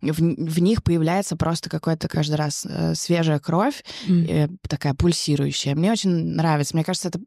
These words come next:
Speaker 1: с энергетической точки зрения просто правильно для, э, жизнедеятельности проекта, потому что можно очень, очень,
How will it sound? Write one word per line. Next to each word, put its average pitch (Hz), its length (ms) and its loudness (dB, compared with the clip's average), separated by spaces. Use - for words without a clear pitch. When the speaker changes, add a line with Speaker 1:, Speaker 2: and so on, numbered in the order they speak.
Speaker 1:
с - 120 -4
энергетической 175 600 -2
точки - 320 -4
зрения 180 340 0
просто 170 340 -2
правильно 180 580 2
для, 156 380 2
э, 151 400 0
жизнедеятельности 165 1000 2
проекта, 147 680 0
потому 156 240 0
что - 180 -4
можно 180 420 0
очень, 185 260 -4
очень, 214 260 -2